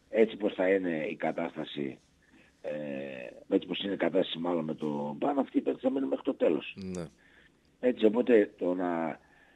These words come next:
Speaker 1: ε, αποδοκιμάζει συνέχεια τους παίκτες, μόνο καλό δεν τους κάνει αυτή τη στιγμή.
Speaker 2: Σε καμία
Speaker 1: Έτσι.
Speaker 2: περίπτωση.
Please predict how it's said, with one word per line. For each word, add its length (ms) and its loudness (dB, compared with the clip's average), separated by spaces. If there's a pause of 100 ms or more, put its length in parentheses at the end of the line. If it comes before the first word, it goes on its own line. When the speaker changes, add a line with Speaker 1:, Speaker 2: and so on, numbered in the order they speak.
(200)
Speaker 1:
ε, 320 -4 (100)
αποδοκιμάζει 760 2
συνέχεια 280 0
τους 140 -8
παίκτες, 480 -2 (200)
μόνο 180 0
καλό 200 6
δεν 100 4
τους 80 -6
κάνει 180 -2
αυτή 140 -8
τη 60 -10
στιγμή. 280 -18 (1080)
Speaker 2:
Σε 160 -14
καμία 260 -10
Speaker 1:
Έτσι. 160 -2
Speaker 2:
περίπτωση. 320 -2